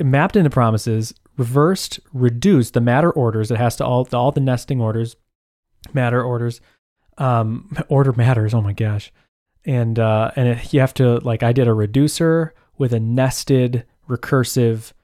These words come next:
promise chain that, like, chains on its dot thens and whatever. It's just, like, stu-, it's so hard for me to even wrap my head around. And I remember just sitting there, like, in that otherworldly brain space. I was laying on my bed writing this, and it was just, like, just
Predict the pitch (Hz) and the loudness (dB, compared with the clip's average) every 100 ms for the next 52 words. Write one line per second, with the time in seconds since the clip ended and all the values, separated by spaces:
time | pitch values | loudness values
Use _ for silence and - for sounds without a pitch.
0 | _ _ _ - 123 117 117 - - 131 | _ _ _ -6 -2 0 -2 -4 -2 0
1 | 117 107 107 104 _ _ _ - 120 127 | 0 -2 -4 -8 _ _ _ -8 -6 -4
2 | 123 113 - 123 117 113 110 104 - 107 | -6 -6 0 2 4 2 2 0 0 0
3 | 120 117 107 107 107 104 107 151 - - | 0 0 0 0 -2 -4 -2 -4 -2 -4
4 | - - 160 - - 233 - 135 - - | -4 -2 -2 -2 -2 -2 0 -4 -2 0
5 | 196 180 160 143 131 123 117 110 110 104 | 2 2 2 2 2 2 0 -2 -2 -4
6 | 110 101 117 - _ - 139 139 139 139 | -6 -8 -12 -20 _ -4 0 2 2 2
7 | 135 120 - 131 123 120 113 107 104 - | 0 -2 -2 0 2 2 2 -2 -6 -10
8 | _ _ _ 156 127 117 - 135 131 120 | _ _ _ -4 -4 -4 0 2 2 2
9 | 123 123 123 120 113 110 113 110 - 104 | 2 2 2 0 2 2 2 0 0 0
10 | 101 110 107 113 113 127 123 117 107 - | 0 -2 -2 -2 0 2 2 0 -2 -2
11 | 113 110 107 107 104 120 - 131 - - | -2 0 0 0 -2 -4 -2 -2 -2 -6
12 | - - 127 120 - _ _ - 233 233 | -8 0 0 0 -10 _ _ 0 0 0